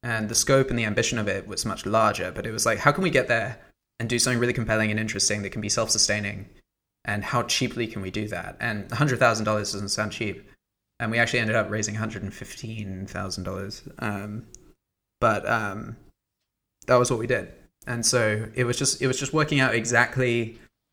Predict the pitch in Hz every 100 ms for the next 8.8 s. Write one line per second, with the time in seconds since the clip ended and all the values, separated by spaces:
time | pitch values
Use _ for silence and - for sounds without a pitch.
0 | _ 123 135 131 123 117 117 113 107 -
1 | 110 107 101 107 104 104 - - _ -
2 | 127 131 135 - 151 151 135 113 104 110
3 | 107 110 107 - - 120 107 107 104 110
4 | - - _ - 113 135 127 110 90 90
5 | 87 92 87 87 95 90 - - - -
6 | 117 107 104 - - _ _ _ _ _
7 | _ - - - 160 135 127 120 110 120
8 | 107 110 - 110 107 104 -